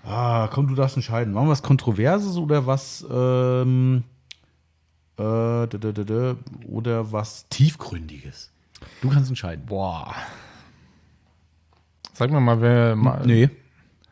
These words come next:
Speaker 2: Also ich kann mir vor-, vorstellen, du meinst jemanden aus Hamburg.
Speaker 1: Hä?
Speaker 2: Da oben die Gegend irgendwo.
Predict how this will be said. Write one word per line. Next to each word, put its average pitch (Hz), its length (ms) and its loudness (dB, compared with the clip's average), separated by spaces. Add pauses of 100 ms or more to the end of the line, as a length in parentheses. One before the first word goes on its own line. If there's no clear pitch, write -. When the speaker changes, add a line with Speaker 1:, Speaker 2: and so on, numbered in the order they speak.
(140)
Speaker 2:
Also 113 140 0
ich 117 60 0
kann 143 100 6
mir 160 100 8
vor-, 135 260 6
vorstellen, 156 340 4
du 135 60 6
meinst 131 320 4
jemanden 127 320 2
aus 117 180 0
Hamburg. 107 460 2 (640)
Speaker 1:
Hä? 92 240 -8 (380)
Speaker 2:
Da 107 100 -2
oben 104 300 0
die 104 60 -2
Gegend 101 340 -4
irgendwo. 98 360 -4